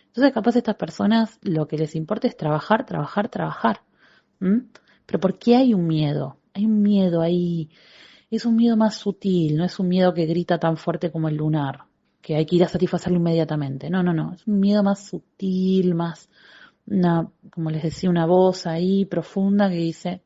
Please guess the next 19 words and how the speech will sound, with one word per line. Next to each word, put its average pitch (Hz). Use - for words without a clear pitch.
"Mm, 214
cuidado, 160
mm, 190
no, 180
estás 202
dependiendo 190
de 175
otros, 160
mm, 196
no 190
estás 180
pudiendo, 175
mm, 165
ser 165
autosuficiente", 160
¿no? 220
Las 185
lunas 226
en, 170